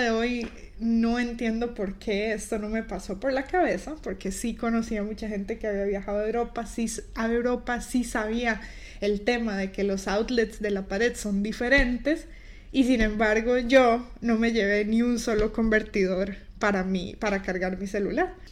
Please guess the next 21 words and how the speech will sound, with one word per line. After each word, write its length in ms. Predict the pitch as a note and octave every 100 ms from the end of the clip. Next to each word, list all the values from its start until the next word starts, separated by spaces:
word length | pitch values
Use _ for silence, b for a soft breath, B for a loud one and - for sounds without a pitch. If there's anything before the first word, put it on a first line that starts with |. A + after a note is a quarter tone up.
| B
Tenía 280 | - A#3+ A3+
el 80 | A#3
celular 540 | C4 C4+ A#3+ G#3 G#3+
en, 320 | A#3+ B3 A3 F#3+
en 200 | G#3 G3+
ceros, 400 | C#4 F4+ G4+ B3
o 100 | A3
sea, 600 | A#3 G#3 G3 F#3 F#3+ F3+
no 140 | G#3+
estaba, 600 | G#3+ G3+ A#3 A#3+ A#3+ G#3+ F#3+
no, 180 | G#3
no 200 | G#3 G#3
tenía 280 | G3+ A#3 A#3
nada 220 | A#3 A#3+
de 120 | B3 -
carga 340 | C4 D4 E4
el 120 | C#4+
celular. 520 | G#3 A#3+ G#3+ G#3 A3+ E4 -
<laughs> 140 | -
Llego 340 | G#3+ A#3+ A#3 B3
yo 380 | B3 C4+ D#4